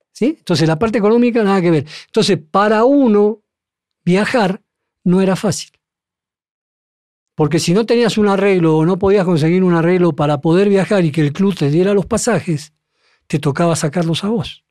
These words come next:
Para ir, <clears throat> perdón, para ir a ver a la familia y volver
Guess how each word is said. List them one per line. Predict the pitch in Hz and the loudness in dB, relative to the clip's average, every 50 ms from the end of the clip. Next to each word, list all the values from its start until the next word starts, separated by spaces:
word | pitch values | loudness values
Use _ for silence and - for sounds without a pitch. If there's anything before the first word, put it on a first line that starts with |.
| _ _ _ _ _ _ _ _ _ _ _ _ _ _ _ _ _ _ | _ _ _ _ _ _ _ _ _ _ _ _ _ _ _ _ _ _
Para | - 214 233 254 269 277 | -2 0 0 2 2 2
ir, | 285 262 254 240 - - - - - - _ _ _ - | 2 0 0 -2 -4 -8 -18 -20 -20 -20 _ _ _ -2
<clears throat> | - 240 320 262 185 175 - - - | 0 2 4 4 4 2 0 -2 -2
perdón, | 175 151 135 143 120 98 - _ _ _ _ _ _ _ _ _ _ | -2 0 0 -2 -2 -4 -8 _ _ _ _ _ _ _ _ _ _
para | - 151 143 147 151 | -2 0 0 2 2
ir | 160 170 170 | 2 2 2
a | 175 | 2
ver | 185 190 185 | 2 2 0
a | 180 | 0
la | 180 - | -2 -2
familia | - 185 202 226 226 156 113 104 - _ _ _ _ _ _ _ _ - | -2 -2 -2 0 -2 -2 -4 -6 -10 _ _ _ _ _ _ _ _ -4
y | 339 233 190 | -2 0 2
volver | 185 180 180 185 202 208 226 - - | 2 2 2 2 2 2 0 -2 -4